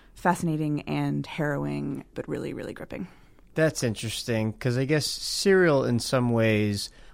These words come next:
Speaker 2: was itself an investigation of a much earlier investigation, but you were sort of going along for the ride and the
Speaker 1: Yeah.
Speaker 2: outcome was sort of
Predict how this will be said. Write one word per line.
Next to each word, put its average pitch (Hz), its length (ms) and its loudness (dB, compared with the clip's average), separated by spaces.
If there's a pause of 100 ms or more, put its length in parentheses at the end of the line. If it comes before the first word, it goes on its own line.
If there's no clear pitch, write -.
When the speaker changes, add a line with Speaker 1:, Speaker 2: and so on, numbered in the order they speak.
(120)
Speaker 2:
was 120 220 4
itself 117 640 4
an 113 120 0
investigation 101 960 0
of 95 420 -2 (160)
a 104 120 -2
much 104 280 0
earlier 101 380 -2
investigation, 101 1040 0 (140)
but 135 240 6
you 135 200 6
were 131 300 6
sort 135 220 2
of 120 80 -2
going 127 240 2
along 110 400 2
for - 160 -8
the 98 100 -2
ride 104 640 4
and 95 240 0
the 101 60 0
Speaker 1:
Yeah. 107 120 6
Speaker 2:
outcome 113 380 2
was 101 160 0
sort 110 200 -2
of 98 220 -2